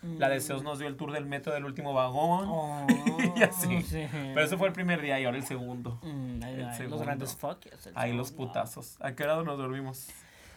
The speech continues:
Speaker 2: Ay, chicas, ¿qué les cuento? Pues digamos que fuiste de las pocas que ya llegó a Ciudad de México con todo
Speaker 1: Con
Speaker 2: hecho.
Speaker 1: todo hecho.
Speaker 2: Porque de,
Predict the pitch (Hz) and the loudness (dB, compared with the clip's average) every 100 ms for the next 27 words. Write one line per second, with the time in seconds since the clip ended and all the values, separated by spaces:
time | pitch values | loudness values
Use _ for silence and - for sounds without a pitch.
0 | - - 185 175 175 - - - 147 - | -20 -4 -2 0 -2 -6 -12 -12 -8 -8
1 | 170 147 151 - 127 - - - - - | -6 -6 -6 -8 -12 -14 -16 -14 -8 -8
2 | - 214 220 240 247 262 277 320 294 190 | -2 6 8 12 12 10 6 6 6 4
3 | - - - 233 226 - 247 254 220 214 | -4 -14 0 4 4 6 4 6 4 6
4 | 165 - - 185 165 143 156 - - - | 6 2 -2 -4 0 -2 -2 -8 -16 -6
5 | 202 185 170 165 170 160 180 165 160 165 | 0 6 6 6 4 2 4 2 4 0
6 | 156 165 165 160 147 139 127 131 127 120 | -2 -6 -4 -4 -4 -4 -4 -4 -4 -2
7 | 120 113 104 - - - 170 170 160 151 | -2 -2 -4 -10 -10 0 2 4 2 2
8 | 147 | 0